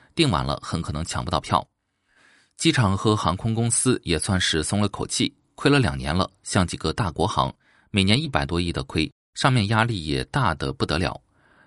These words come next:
另外，免税也很火爆，主要还是海南那边大卖，中国中免 H 股最近几个交易日一路新高。五、旅游复苏好的地方就不用再说了，说下我的担忧。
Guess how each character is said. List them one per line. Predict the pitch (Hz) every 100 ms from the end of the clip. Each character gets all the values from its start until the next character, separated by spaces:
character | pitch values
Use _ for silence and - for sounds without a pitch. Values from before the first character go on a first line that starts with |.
| _
另 | 143 143
外， | 123
免 | 101 85
税 | 82 117
也 | 87
很 | 87 92
火 | - 65
爆， | 76 65 -
主 | - 90
要 | 85
还 | 82 82
是 | - -
海 | 76 71
南 | 67 87
那 | 98
边 | 95 90
大 | 107 78
卖， | 87 - _ - - -
中 | 151
国 | 131
中 | 110 120
免 | 101 -
H | 82 - 127
股 | 76 -
最 | - 90
近 | 90 80
几 | -
个 | -
交 | 76 87
易 | 98
日 | 98 -
一 | - 82
路 | 85
新 | - 92
高。 | 73 67 _ _ _ _ _ _ -
五、 | 87 80 - _ _ -
旅 | 113
游 | 113
复 | 151 -
苏 | 139 147
好 | - 69
的 | 76
地 | 90 87
方 | 87 80
就 | 80 85
不 | 92
用 | 82
再 | 80
说 | 71 95 95
了， | - _ _
说 | - 104
下 | 90 82
我 | 69
的 | 71
担 | 87 101
忧。 | 110